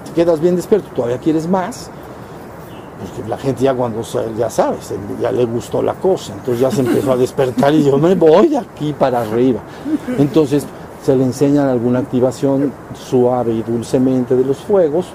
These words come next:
para lograr la resurrección de la carne. ¿Ya vieron? Si la resurrección de la carne se hace de una manera completa y total, desaparecería de la vista de la persona. Ese cuerpo desaparecería, ha sido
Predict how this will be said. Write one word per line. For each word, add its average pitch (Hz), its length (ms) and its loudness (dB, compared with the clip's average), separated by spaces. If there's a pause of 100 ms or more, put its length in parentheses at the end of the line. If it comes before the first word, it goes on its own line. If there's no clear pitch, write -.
(260)
para 170 220 2
lograr 170 500 2
la 165 140 2
resurrección 160 1300 -4
de 170 80 -4
la 175 120 -4
carne. 175 500 -6 (1120)
¿Ya 127 80 -6
vieron? 139 380 0 (520)
Si - 180 -2
la 139 120 4
resurrección 131 600 0
de 147 40 4
la 143 120 2
carne 165 340 0
se 135 180 -2
hace 135 280 0
de 120 80 0
una 131 180 2
manera 131 360 0 (1000)
completa 120 500 0
y 120 60 0
total, 175 560 0 (640)
desaparecería 131 1080 2
de 127 120 2
la 120 160 2
vista 131 640 -4
de 127 100 0
la 135 100 2
persona. 156 440 -2 (1300)
Ese - 200 -6
cuerpo 151 420 2
desaparecería, 127 800 -2
ha 120 40 -4
sido 127 320 -4